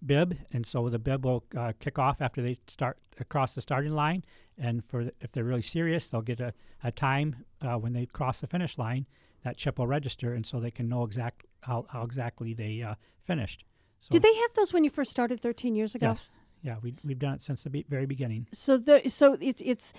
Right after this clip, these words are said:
Speaker 2: te-, uh, it, from a technical s-, aspect, it's exactly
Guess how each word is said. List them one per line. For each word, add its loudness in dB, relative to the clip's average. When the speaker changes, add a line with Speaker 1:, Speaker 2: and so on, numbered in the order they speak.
Speaker 2:
te-, 2
uh, 0
it, 2
from 4
a 4
technical 2
s-, -2
aspect, 0
it's 2
exactly 0